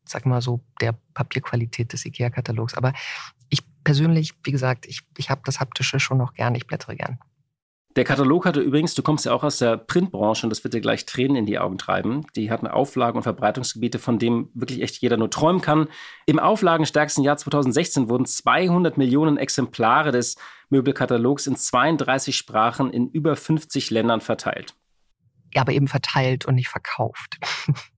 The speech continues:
Speaker 1: So viel zur Auflage.
Speaker 2: Okay. Was ich bloß verpannt finde, irgendwie, ich hab, bin neulich mal, war ich bei Home vierundzwanzig, das ist ja so einer der neuen Player.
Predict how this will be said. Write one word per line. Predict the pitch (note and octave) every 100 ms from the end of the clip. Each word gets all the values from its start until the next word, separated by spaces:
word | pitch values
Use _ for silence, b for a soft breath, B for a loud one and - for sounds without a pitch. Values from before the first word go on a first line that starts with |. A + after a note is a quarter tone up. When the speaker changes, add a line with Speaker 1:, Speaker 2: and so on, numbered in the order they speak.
| _ _ -
Speaker 1:
So | C#3+
viel | C#3
zur | -
Auflage. | A#2+ - A2+ A#2+
Speaker 2:
Okay. | D3 E3 A2 - B B
Was | C#4 D#3
ich | F#3
bloß | G3
verpannt | F3+ D#3 F3 A#3+
finde, | A3 G#3 F#3
irgendwie, | D#3 D#3 D3+
ich | C#3+ E3+
hab, | -
bin | - C#3+
neulich | D3+ D3+
mal, | C#3 C3
war | C3
ich | C#3
bei | B2
Home | D#3 -
vierundzwanzig, | C3 A2+ A#2 E3 E3
das | A#2+
ist | C#3
ja |
so | A#2+
einer | A#2+ A#2+
der | A2+
neuen | A2+ C#3
Player. | C#3 G2+ A#2 D3